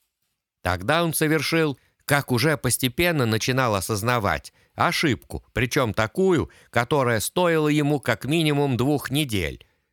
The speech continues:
Он предположил, что Роза не захочет уезжать слишком далеко от дома, от места, где она выросла. Кто угодно, только не такая испуганная мышка, как она. Но теперь...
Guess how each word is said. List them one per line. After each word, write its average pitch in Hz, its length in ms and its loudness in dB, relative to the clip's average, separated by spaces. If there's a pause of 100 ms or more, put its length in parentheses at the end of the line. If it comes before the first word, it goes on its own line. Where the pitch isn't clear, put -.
(140)
Он 104 240 0
предположил, 113 880 0
что 107 280 -2
Роза 147 340 0
не 110 140 0
захочет 131 580 -2
уезжать 143 480 0
слишком 127 500 -2
далеко 131 420 0
от 139 200 -2
дома, 78 400 -2 (300)
от 110 200 0
места, 160 440 0
где 139 220 0
она 156 220 0
выросла. 80 600 -2 (400)
Кто 156 260 0
угодно, 156 580 0
только 165 400 0
не 139 120 0
такая 156 560 0
испуганная 131 680 0
мышка, 156 400 -2
как 143 260 -4
она. 113 380 -2 (380)
Но 82 220 -2
теперь... 127 640 -4